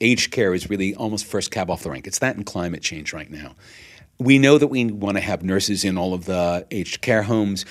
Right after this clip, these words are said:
We know that we don't have enough people to do all of the things that we wanna do just in terms of bodies, and we'll come to bodies a little further on.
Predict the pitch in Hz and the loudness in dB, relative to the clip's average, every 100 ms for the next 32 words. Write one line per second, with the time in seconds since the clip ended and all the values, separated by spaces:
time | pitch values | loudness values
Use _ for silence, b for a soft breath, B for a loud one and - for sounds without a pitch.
0 | B - 110 117 117 113 110 101 95 95 | B -2 2 4 4 0 0 -2 -2 -6
1 | 95 92 - - 95 92 90 92 80 101 | -6 -10 -12 -12 -8 -8 -8 -10 -4 0
2 | 95 95 92 95 90 85 87 95 87 - | 0 0 -4 -6 -6 -8 -8 -8 -6 -6
3 | - 82 80 85 87 80 - - 87 85 | -8 -8 -6 -6 -6 -4 -4 -4 -6 -6
4 | 80 80 78 71 80 87 85 110 98 87 | -6 -6 -6 -6 -6 -6 -4 -4 -2 -4
5 | 82 87 82 - 85 87 92 87 71 | -4 -6 -8 -8 -8 -8 -8 -8 -10